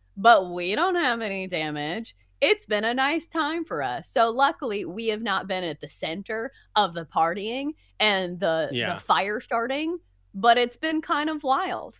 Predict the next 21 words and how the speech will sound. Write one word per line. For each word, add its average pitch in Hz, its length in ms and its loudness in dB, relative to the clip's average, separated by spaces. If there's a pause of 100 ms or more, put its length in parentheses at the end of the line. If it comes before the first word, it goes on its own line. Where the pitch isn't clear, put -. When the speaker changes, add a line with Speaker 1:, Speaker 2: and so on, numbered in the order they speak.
Speaker 1:
because 220 280 -4
this 208 200 -2
is 339 160 -12
the 330 80 -4
most 262 260 0
snow 202 240 0
I 220 140 0
think 220 200 -8
we've 208 140 -4
had 160 480 -4 (320)
since 247 340 0
nineteen 202 760 -4
forty. 160 580 -8 (280)
So 220 260 4
clearly 320 520 -2
Speaker 2:
Oh 320 60 2
my 294 60 0
Speaker 1:
people 254 260 -2
are 220 60 2
Speaker 2:
God. 147 80 4
Speaker 1:
acting 202 500 0